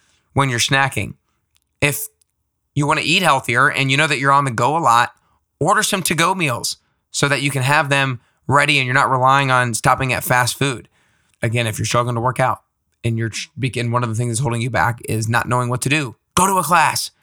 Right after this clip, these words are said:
Go to a class. Remove the friction. Ask yourself, "What would make this habit easier? What if it was easy to complete? What would have to be true for it to be easy to complete?" And do those things. So many of you guys are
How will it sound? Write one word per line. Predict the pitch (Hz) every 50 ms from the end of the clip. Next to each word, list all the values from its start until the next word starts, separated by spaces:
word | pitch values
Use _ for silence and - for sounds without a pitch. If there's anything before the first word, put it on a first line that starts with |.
| _ _ _ _ _ _ _ _ _ _ _
Go | - 175
to | 180 180 165
a | 151
class. | - 156 143 131 117 - - - _ - -
Remove | - 139 147 151 165 208 254 277 233 190
the | 208
friction. | 151 - - 180 165 135 - - 113 104 90 - _ _ _ _ _ _ _ _ _ _ _ _
Ask | 139 160 180 175 -
yourself, | - 165 143 - 147 123 110 -
"What | 127 120 139 185 190
would | 220 226 175
make | 156 156 147 -
this | - 147 135
habit | - - 123 131 131 120 123 - _
easier? | - 131 131 120 113 107 110 - - -
What | 110 131 196 233
if | -
it | 277
was | 233 185 135 139
easy | 147 165 170 143 135 143
to | 135 139
complete? | 135 123 110 - 120 117 101 - - _ _ _ _ _ _ _ _
What | - 117 131 160 180
would | 185 160
have | 160 156 143 -
to | 135
be | 135
true | 127 - - - 127 117
for | - - 113 110
it | 104
to | 113 110
be | 110 71
easy | 76 113 120 107 - 117 101 104 - _ _ _ _ _ _ _ _ _ _
to | - 107
complete?" | - - 104 - - - - - _ - _ _ _ _ _ _ _ _ _ _ _ _
And | - 113 113 107 -
do | - 117 117 120 120 123 123 117 _ _ _ _ _
those | - 117 117 113 110 110 113 107 - - _ _
things. | _ - 117 113 - 82 107 - - _ _ _
So | - - - 123
many | 120 117 123 135 143 135
of | 123 120 131 117 117
you | 120 117
guys | 113 113 - 90 113 -
are | 120 120 110 -